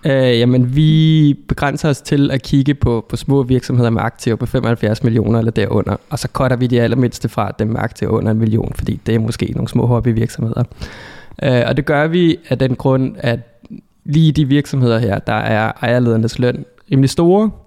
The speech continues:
i forhold til, til størrelsen på virksomheden, så de har virkelig mulighed for at ændre nettoresultatet. Så det er små virksomheder, vi kigger på, men vi gør det af den grund, at vi gerne vil undersøge det fænomen, om de bruger deres løn og dividende,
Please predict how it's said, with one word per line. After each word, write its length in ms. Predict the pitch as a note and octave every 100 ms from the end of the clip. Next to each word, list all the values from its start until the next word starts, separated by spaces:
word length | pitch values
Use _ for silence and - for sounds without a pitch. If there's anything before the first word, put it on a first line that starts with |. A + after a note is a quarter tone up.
| _
i 80 | B2+
forhold 380 | B2 B2+ B2+ A#2
til, 320 | - A2+ A2
til 180 | - -
størrelsen 380 | A2+ A2+ A2+ A#2+
på 120 | A#2+
virksomheden, 540 | A2+ - B2 A#2+ A#2+
så 100 | -
de 140 | B2 C3+
har 60 |
virkelig 400 | B2 D#3+ E3 B2
mulighed 340 | B2+ C3 C3 A2
for 320 | - A2 G#2+
at 120 | -
ændre 260 | A2+ A2+ A2+
nettoresultatet. 840 | A2 - A#2+ G#2+ - - - - - - - - -
Så 200 | - A#2+ G#2+ -
det 80 | G#2
er 80 | C#3
små 240 | D#3+ D3
virksomheder, 440 | C3+ C#3 C#3 C3
vi 80 | A#2+
kigger 260 | A2+ C3+ C3
på, 240 | - A#2
men 220 | G#2 G#2+
vi 40 | A2+
gør 200 | B2 A2+
det 80 | C3
af 60 |
den 160 | B2 A#2
grund, 260 | B2+ B2
at 80 | A#2+
vi 40 | A2+
gerne 420 | A#2 A2+ B2+ B2
vil 120 | A2+
undersøge 400 | B2+ C3+ - C3
det 120 | C3
fænomen, 440 | C3 C3 D3 E3 D3+
om 140 | B2
de 120 | B2+
bruger 280 | - A#2+ B2+
deres 260 | - G#2 A#2+
løn 140 | A#2
og 100 | A#2+
dividende, 500 | A#2 A#2+ A#2+ A#2+ B2+